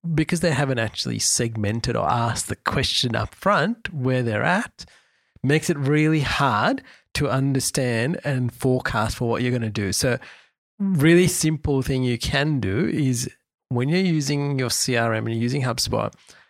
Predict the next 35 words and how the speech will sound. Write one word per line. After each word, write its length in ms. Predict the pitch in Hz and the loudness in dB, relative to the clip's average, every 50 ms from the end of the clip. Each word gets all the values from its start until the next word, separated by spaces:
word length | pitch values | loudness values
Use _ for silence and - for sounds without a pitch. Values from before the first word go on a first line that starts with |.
| _ _ _ _ _ _ _ - | _ _ _ _ _ _ _ -2
have 200 | - - 131 151 | 0 0 2 0
a 60 | 180 | 0
field. 680 | 87 - - - 139 131 127 123 123 123 123 131 135 143 - _ _ _ _ _ _ _ 233 214 | -2 -2 -2 0 0 2 2 2 0 0 -2 -4 -6 -10 -14 _ _ _ _ _ _ _ 0 2
You 160 | 165 143 127 - | 2 2 2 0
can 140 | - 123 | 0 0
use 180 | 120 120 131 127 | 2 2 2 2
the 100 | - 147 | 2 2
life 220 | 139 127 123 120 | 2 2 2 2
cycle 300 | - - 131 123 - 127 | 0 0 0 -2 -2 -2
stage, 340 | 123 - - 127 - 120 - | -4 -2 -2 -2 -2 -2 -2
but 100 | - 139 | -2 -2
you 60 | 156 | -2
can 140 | - - 147 | -2 -2 -2
have 120 | 143 170 190 | 0 0 2
another 300 | 190 170 147 131 131 120 | 2 2 2 2 0 -2
field 500 | - - - 131 117 104 101 131 156 165 | -2 -2 -2 0 0 2 0 0 0 0
about 400 | 135 135 127 127 127 - 123 120 | 0 2 2 2 0 0 0 0
where 320 | 139 135 135 135 139 135 | 2 2 4 2 2 0
people 440 | 127 - - - 131 123 - 131 123 | 0 -2 -2 -4 -2 -2 0 0 2
are 120 | 113 113 | 2 2
in 80 | 117 113 | 0 0
their 140 | 113 110 107 | -2 -2 -2
journey 420 | 107 - 110 107 110 113 110 110 - | -2 -2 -2 0 -2 -2 -4 -4 -4
that 260 | 120 113 113 - - - _ _ _ _ _ _ _ | -2 -2 -2 -4 -6 -16 _ _ _ _ _ _ _
is 220 | 131 131 127 120 113 | -2 0 0 0 0
relevant 760 | 107 110 123 123 123 131 131 120 131 127 - - 117 123 - - _ - | 0 0 0 2 2 0 0 0 -2 -4 -4 -6 -10 -10 -12 -10 _ -4
to 140 | - - 117 | 0 0 2
you 600 | 110 107 113 117 113 101 98 - 208 247 262 - - | 2 2 2 2 2 2 2 4 4 4 4 2 0
or 180 | 139 127 123 | 0 0 0
to 200 | 120 - - - | 0 -2 -2 0
your 100 | 120 110 | -2 -2
business 460 | 104 - 123 120 110 123 117 - - 127 | -2 -2 -4 -2 -2 -2 -2 -2 -2 -2
or 40 | |
your 100 | 110 107 | -2 -4
product. 600 | - - - - - 104 101 98 - - - - | -4 -4 -4 -4 -2 -2 -2 -4 -4 -6 -10 -12